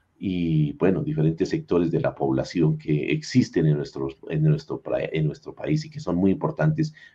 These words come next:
eh, mantenerlas, destacarlas y no dejarlas por ahí al ol-, en el olvido. Entonces, esto es muy importante en el día de hoy. Y inicio,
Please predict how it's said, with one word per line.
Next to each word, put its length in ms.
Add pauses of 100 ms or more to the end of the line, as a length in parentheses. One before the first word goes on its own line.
(140)
eh, 380
mantenerlas, 920
destacarlas 840 (180)
y 100
no 120
dejarlas 440
por 180
ahí 160
al 120
ol-, 120
en 160
el 140
olvido. 400
Entonces, 280
esto 300
es 160
muy 140
importante 540
en 60
el 120
día 200
de 80
hoy. 200 (440)
Y 220
inicio, 840